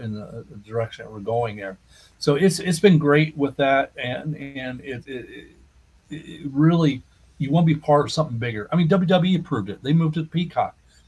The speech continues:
Peacock's thriving, so is W W E Network. It's worked perfectly for them. And I think that's one of the best, uh, cases we can make, that doing your own standalone, um,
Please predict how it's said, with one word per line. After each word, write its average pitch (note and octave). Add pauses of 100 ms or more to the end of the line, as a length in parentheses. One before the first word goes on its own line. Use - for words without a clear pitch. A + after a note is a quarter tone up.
(140)
Peacock's F#3
thriving, F3+
so D#3
is C#3
W C#3+
W C#3+
E C#3
Network. C3
It's B2
worked C3+
perfectly A2+
for G#2
them. G2 (520)
And B2
I A#2+
think D3+
that's B2
one C#3
of A#2+
the B2+
best, B2+
uh, A#2+
cases C3
we A#2+
can A#2
make, B2+
that G#2+ (560)
doing C#3+
your B2+
own C#3+
standalone, B2+ (560)
um, G#2